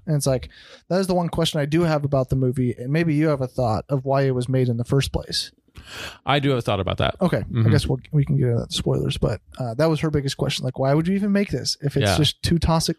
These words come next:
Speaker 1: toxic people yelling at each other for <laughs> two and a half hours?"
Speaker 2: Yeah.
Speaker 1: Um, but anyways, yeah, I really love the movie and do recommend it, recommend it. But, uh, I guess there is a little bit of a warning. But if you're fine with,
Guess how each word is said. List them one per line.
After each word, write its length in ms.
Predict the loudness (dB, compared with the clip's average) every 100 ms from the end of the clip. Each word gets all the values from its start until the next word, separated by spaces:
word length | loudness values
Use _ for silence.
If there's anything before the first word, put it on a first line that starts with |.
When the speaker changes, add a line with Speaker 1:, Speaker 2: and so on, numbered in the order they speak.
| _
Speaker 1:
toxic 400 | -4 -2 -2 -2
people 440 | -2 0 2 0 -4 -18 -20 -10
yelling 380 | -2 0 2 2
at 80 | 2
each 180 | 0
other 220 | 0 2 2
for 160 | 0
<laughs> 60 | 0
two 80 | 0
and 80 | 2
a 40 | 0
half 180 | 0 0
hours?" 460 | -2 0 -2 -4 -8 -2
Speaker 2:
Yeah. 240 | 2 2 0
Speaker 1:
Um, 800 | 0 2 2 0 -2 -4 -8 -16 -4
but 260 | 0 0 -2 -10 -10
anyways, 440 | -4 0 2 0 0
yeah, 220 | 0 0
I 200 | 0 0
really 360 | 2 2 2 2
love 240 | 2 0
the 80 | 0
movie 480 | 2 2 2 0 -2 -4
and 340 | 0 2 0
do 140 | 0
recommend 460 | 0 0 0 -2 0
it, 140 | -2 -6 _
recommend 520 | 0 0 0 0 2 0
it. 400 | 0 -2 -6 -16
But, 460 | -2 -2 -2 -8 -12 _
uh, 300 | -6 -4 -4 -4
I 60 | -4
guess 180 | -4 -4
there 180 | -2 -2
is 200 | -2 -6 -4
a 60 |
little 200 | -2 0 0
bit 60 |
of 80 | 0
a 40 |
warning. 320 | -2 -2 -4 -6
But 120 | -6
if 100 | -2
you're 120 | -2
fine 260 | 2 0 0
with, 280 | -2 -8